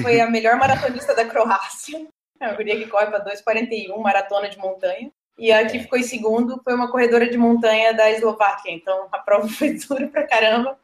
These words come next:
Speaker 1: mas foi muito legal, assim. E depois eu, eu corri no
Speaker 2: Grande
Speaker 1: domingo
Speaker 2: bike.
Speaker 1: e depois fiquei mais uma semana treinando lá, foi bem legal.
Speaker 2: Quantos quilômetros foi lá?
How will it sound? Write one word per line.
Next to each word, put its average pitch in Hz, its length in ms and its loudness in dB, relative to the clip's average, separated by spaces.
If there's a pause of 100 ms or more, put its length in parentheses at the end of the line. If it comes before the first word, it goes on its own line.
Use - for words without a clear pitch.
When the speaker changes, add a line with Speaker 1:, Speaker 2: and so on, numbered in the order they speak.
(160)
Speaker 1:
mas 285 180 2
foi 311 100 2
muito 269 280 0
legal, 175 300 2
assim. 156 380 -8
E 165 40 -14
depois 220 300 0
eu, 226 440 4 (160)
eu 226 100 0
corri 226 180 4
no 240 100 4
Speaker 2:
Grande 233 160 -2
Speaker 1:
domingo 220 220 -4
Speaker 2:
bike. 247 180 0
Speaker 1:
e - 20 -4
depois 220 200 -2
fiquei 240 160 -8
mais 226 160 -4
uma 220 120 -8
semana 208 320 -2
treinando 196 460 -6
lá, 175 400 2
foi 165 120 -10 (140)
bem 165 120 -10
legal. 147 280 -4 (240)
Speaker 2:
Quantos 170 240 -2
quilômetros 156 400 -4
foi 147 240 -2
lá? 160 280 -2